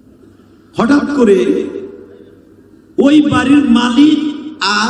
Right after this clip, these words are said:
মালিকের বউ আর মালিকের ছেলে, ছেলের বউ, চারজন হজে যাবে। মারহাবা বল।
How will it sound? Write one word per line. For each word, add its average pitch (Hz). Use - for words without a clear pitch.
মালিকের 233
বউ 196
আর -
মালিকের 233
ছেলে, 233
ছেলের 226
বউ, 185
চারজন 220
হজে 180
যাবে। 147
মারহাবা 147
বল। -